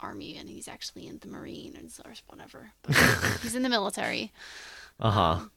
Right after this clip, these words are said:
Speaker 1: so, like, this, this idea that, like, they serve together and therefore, like, we, uh,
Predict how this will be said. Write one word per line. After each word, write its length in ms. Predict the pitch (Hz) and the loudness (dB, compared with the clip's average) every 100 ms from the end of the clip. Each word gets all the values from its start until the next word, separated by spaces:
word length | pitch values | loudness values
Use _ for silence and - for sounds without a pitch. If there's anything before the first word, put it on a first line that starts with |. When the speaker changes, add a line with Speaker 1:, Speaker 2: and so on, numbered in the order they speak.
| _ - | _ -2
Speaker 1:
so, 120 | 240 | 0
like, 200 | 220 214 | 0 -2
this, 280 | 214 202 - | -6 -6 -10
this 180 | - - | -12 -10
idea 340 | - - 131 | -10 -10 -10
that, 160 | - 117 | -10 -10
like, 400 | 104 101 - - _ _ | -10 -12 -14 -18 _ _
they 200 | 214 208 | -10 -8
serve 380 | 214 220 214 208 | -4 -2 -2 -2
together 480 | - 208 190 - - - | -8 -8 -8 -8 -10 -10
and 160 | 196 | -10
therefore, 500 | - - - - 85 - | -10 -12 -12 -10 -10 -12
like, 320 | - - - _ | -14 -16 -20 _
we, 440 | 214 196 98 220 - _ - | -10 -8 -8 -10 -16 _ -16
uh, 240 | - - | -14 -16